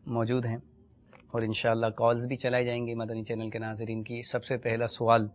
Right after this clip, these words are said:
جو آپ کی خدمت میں پیش کرنا ہے وہ ہے مدینہ طیبہ سے متعلق ہے۔ اکثر لوگوں کو دیکھا گیا ہے کہ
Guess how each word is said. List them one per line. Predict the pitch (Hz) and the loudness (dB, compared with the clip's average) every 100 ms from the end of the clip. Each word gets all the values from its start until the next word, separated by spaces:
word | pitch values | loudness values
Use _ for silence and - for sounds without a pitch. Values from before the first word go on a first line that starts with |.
| - - - - - - - 123 | -14 -20 -20 -20 -20 -20 -8 6
جو | 110 | 6
آپ | - | 6
کی | |
خدمت | 120 117 120 113 | -2 0 0 0
میں | 117 | 0
پیش | 120 110 | 0 0
کرنا | 113 110 110 107 | 0 0 0 -2
ہے | - - - - - - - - - - - 127 | -6 -14 -20 -20 -20 -20 -20 -20 -20 -20 -10 0
وہ | 127 117 | 2 4
ہے | 123 127 - - _ - | 4 2 -6 -20 _ -10
مدینہ | 143 135 127 139 139 123 | 2 6 6 6 4 2
طیبہ | 120 117 113 110 | 2 2 2 2
سے | 117 | 0
متعلق | 104 101 104 104 104 | -2 -2 -6 -8 -12
ہے۔ | - - - - - - - - - - _ _ - - - - - - - - - - - - - - - 131 | -20 -20 -20 -20 -20 -20 -20 -20 -20 -20 _ _ -20 -20 -20 -20 -20 -20 -20 -20 -20 -20 -20 -20 -20 -20 -4 0
اکثر | - - 151 | 4 8 8
لوگوں | 139 143 | 8 4
کو | 143 | 4
دیکھا | 123 123 139 123 | 4 4 6 6
گیا | 120 123 | 8 6
ہے | 117 | 4
کہ | 120 113 113 113 | 6 8 8 6